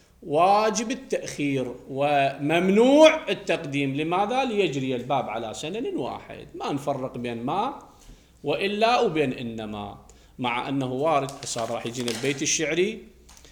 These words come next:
"فيا رب هل إلا بك النصر يرتجى، وهل إلا عليك المعول، وهل إلا عليك المعول". هاي هل استفهام إنكاري بمنزلة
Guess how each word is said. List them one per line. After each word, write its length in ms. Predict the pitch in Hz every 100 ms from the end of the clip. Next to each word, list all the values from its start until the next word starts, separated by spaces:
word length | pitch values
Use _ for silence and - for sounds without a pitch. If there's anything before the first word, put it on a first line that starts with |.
| -
"فيا 420 | - 156 156 156
رب 340 | 185 196 160 165
هل 560 | 156 214 214 143 - - - _ _ _ -
إلا 640 | 196 220 214 185 170 156 147
بك 300 | 190 208 185
النصر 640 | 156 151 208 214 214 226
يرتجى، 680 | 240 254 185 196 156 143 131 107 - - - - _ _ - _ _ - - _ -
وهل 460 | 151 220 208 196
إلا 520 | 175 - 226 220 180 160
عليك 720 | 147 135 160 208 262 240 262
المعول، 1300 | 277 262 214 165 240 277 247 214 185 170 139 107 101 - - - - - _ _ _ _ _ _ -
وهل 460 | 123 185 202 196 151
إلا 580 | 127 185 214 202 165
عليك 520 | 135 117 131 185 220 247
المعول". 580 | 226 165 127 120 110
هاي 260 | 101 139 147
هل 380 | 160 214 240 240 - - -
استفهام 480 | 147 - 151 180 185
إنكاري 460 | 170 160 190 190 147
بمنزلة 480 | 147 160 147 160